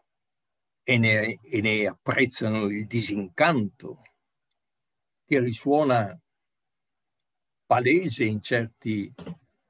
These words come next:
in certe pagine beniaminiane di quegli anni,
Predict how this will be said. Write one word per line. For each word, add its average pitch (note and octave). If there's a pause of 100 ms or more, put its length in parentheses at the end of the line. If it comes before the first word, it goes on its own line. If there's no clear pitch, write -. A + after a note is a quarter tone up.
(420)
in A2
certe G#2+
pagine A2+
beniaminiane G#2+ (680)
di A#2+
quegli G#2+
anni, F2+